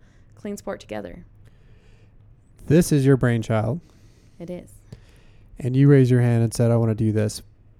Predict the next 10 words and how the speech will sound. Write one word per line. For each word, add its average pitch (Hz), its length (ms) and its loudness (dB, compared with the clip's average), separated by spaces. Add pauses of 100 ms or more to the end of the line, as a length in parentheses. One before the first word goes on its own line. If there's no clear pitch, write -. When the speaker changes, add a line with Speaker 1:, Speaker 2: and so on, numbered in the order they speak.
(200)
Speaker 2:
So - 180 -2
tell 156 220 0
us 190 120 -2
more 165 140 4
about 139 300 2
you. 123 340 0 (480)
Who 151 120 4
is 160 80 2
Shanna 151 280 -4
Burnett? 127 380 -4